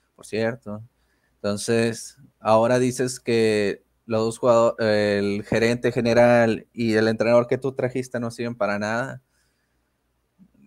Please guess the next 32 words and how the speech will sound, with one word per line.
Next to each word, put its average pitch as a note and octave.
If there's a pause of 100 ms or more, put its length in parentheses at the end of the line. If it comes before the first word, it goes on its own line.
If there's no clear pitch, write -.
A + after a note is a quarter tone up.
(120)
O -
sea, A2 (160)
literal, A#2+
eso A3+
puso G3
a G3
Durán, G#2+
no -
sirven. D3
Y, G2+ (260)
y A#2
a A2
mí B2
me G3
duele F#3 (240)
como A2 (380)
fanático B2
de A#2+
la A2
N C3
B C#3
A. D#3+
O A#2+
sea, B2
está C#3+
muy F3
bonita D#3
la B2
novela, G#2+
¿no? B2
O -
sea, -